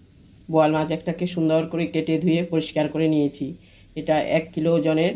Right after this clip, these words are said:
বোয়াল মাছ ছিল, মাথাটা বাদ দিয়ে আর সম্পূর্ণটাই নিয়ে নিয়েছি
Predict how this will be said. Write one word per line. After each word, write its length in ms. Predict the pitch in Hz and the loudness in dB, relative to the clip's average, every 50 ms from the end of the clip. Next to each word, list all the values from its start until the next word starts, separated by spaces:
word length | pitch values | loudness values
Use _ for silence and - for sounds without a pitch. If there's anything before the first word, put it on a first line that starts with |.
| 196 | 0
বোয়াল 200 | 160 151 147 147 | 0 2 2 4
মাছ 180 | 151 151 147 147 - | 2 2 0 0 -2
ছিল, 140 | - 185 170 170 165 180 - 139 | -2 0 0 2 0 0 0 -2
মাথাটা 300 | 147 147 196 165 175 170 | -4 -2 -2 -2 -2 0
বাদ 180 | 170 156 147 147 139 | 0 0 0 0 0
দিয়ে 180 | 151 151 160 | 0 0 2
আর 160 | 143 131 139 139 | 2 0 0 -2
সম্পূর্ণটাই 680 | - - 147 139 - 143 147 151 147 - 156 175 226 - - - - - - - - - | -4 -6 -6 -4 -2 -2 -2 -2 0 0 0 0 0 -4 -6 -10 -20 -20 -20 -16 -6 0
নিয়ে 200 | 160 156 151 147 | 2 4 6 6
নিয়েছি 400 | 147 147 135 139 139 139 - 143 | 6 4 4 2 0 -2 -4 -8